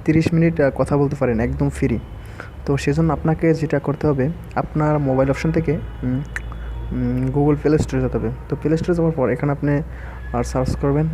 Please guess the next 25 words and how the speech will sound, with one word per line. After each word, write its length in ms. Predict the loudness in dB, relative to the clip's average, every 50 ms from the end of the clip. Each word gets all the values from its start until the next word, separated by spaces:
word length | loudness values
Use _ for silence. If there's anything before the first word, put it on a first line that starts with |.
| -4 -4
এইচ, 340 | -2 0 2 2 2 2 0 -4 -8 -12 -12 -12 -6 -2 2
আহ, 340 | 2 2 2 2 0 -2 -6 -8 -10 -10 -10 -8 -10 -12 -12 -14 -12 -6 -4
ও 320 | 0 0 2 2 0 0 0
এইচ 280 | 2 2 2 0 0 0
এইচ 280 | 0 0 0 -2 -6 -2
ও, 240 | 0 0 0 0 -4 -6 -10 -12 -14 -14 -14 -6 -2
ওহো। 360 | -2 -2 -2 -2 -6 -6 -6 -4 -6
তো 60 | -2
সার্চ 260 | 0 0 4 4 2
করার 200 | 2 2 -2 -4
পর 140 | -4 -6 -10 -12 -12 _ -20 -20 -20 -20 -20 -20 -20 -20 -12 -12
আপনি 260 | -8 -4 -2 0 0
এরকম 420 | 2 2 2 2 2 0 -2 -2 -4 -6 -10 -2 -2
প্রথম 280 | -2 2 2 4 4
যে 100 | 4 4
অ্যাপটা 200 | 4 4 2 0
দেখতে 240 | 0 0 -2 0 0
পাবেন 220 | 0 2 0 -2 -4 -6 -6 -4
এটা, 240 | -4 -2 -2 -2 -6 -6 -10 -18 -20 -20 -20 -16 -6 -2
এই 80 | 0
দেখুন, 240 | 0 0 0 -2 -4 -4 -6 -16 -18 -18 -18 -16 -14 -14 -14 -14 -14 -16 -18 -18 -6 -4
আহ, 140 | -2 -2 0 0
এই 140 | 2 2 4
অ্যাপটা, 340 | 2 2 0 -4 -4 -4
আহ, 580 | -4 -4 -6 -8 -18 -18 -10 -4 -2 0 0